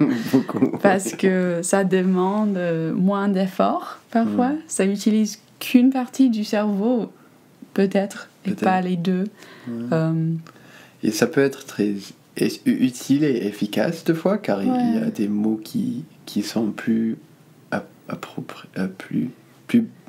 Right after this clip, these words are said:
Speaker 1: plus efficaces,
Speaker 2: Oui,
Speaker 1: euh, de
Speaker 2: et
Speaker 1: français, euh, de l'utiliser
Speaker 2: c'est vrai.
Speaker 1: dans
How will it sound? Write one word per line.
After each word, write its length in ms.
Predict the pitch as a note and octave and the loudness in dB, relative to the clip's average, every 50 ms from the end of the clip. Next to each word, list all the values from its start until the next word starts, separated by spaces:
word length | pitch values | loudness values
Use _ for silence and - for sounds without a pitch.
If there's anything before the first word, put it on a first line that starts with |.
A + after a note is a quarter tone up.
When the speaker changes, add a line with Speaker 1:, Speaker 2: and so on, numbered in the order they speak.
| - _ - - - - - - - - - - - _ - - - - - | -20 _ -20 -20 -20 -20 -20 -20 -20 -20 -20 -20 -20 _ -20 -20 -20 -20 -18
Speaker 1:
plus 440 | - - - A2 A2 G#2+ G#2+ G#2+ A2 - | -10 -4 -2 0 0 0 -2 -2 -2 2
efficaces, 640 | - A#2 A#2 - G#2 - G2+ G#2 G2+ - - - - - | 2 2 2 0 -4 -2 -2 -2 -4 -6 -8 -14 -4 0
Speaker 2:
Oui, 380 | B3+ B3+ C4+ D4 C#4+ C4 A#3 - | 2 4 4 4 2 2 0 0
Speaker 1:
euh, 40 | G3+ | -2
de 40 | G3+ | -2
Speaker 2:
et 20 | G3 | -2
Speaker 1:
français, 580 | F#3 - G#3+ - G#3+ - - G#2 G2 G2+ - - - - | -2 0 0 0 0 0 -2 0 0 0 -2 -6 -10 -8
euh, 120 | F#2+ F#2 G2 G2+ G2 F#2 - - - | -8 -6 -6 -6 -8 -10 -10 -8 -2
de 60 | F2 | 0
l'utiliser 460 | F2+ G2 G#2 - - G2+ A2 G#2+ G#2+ - - - - | 0 0 -2 -2 -4 -2 0 0 -2 -2 -8 -10 -6
Speaker 2:
c'est 280 | - - - A3+ A3 | -4 -2 2 2 2
vrai. 380 | G#3+ G3 G3+ G3 G3 G#3 G#3+ G#3+ A#3+ D#4+ - - - | 2 2 0 -2 -2 -2 -4 -4 -6 -8 -12 -14 -10
Speaker 1:
dans 200 | - E3 - - | -6 -4 -4 -4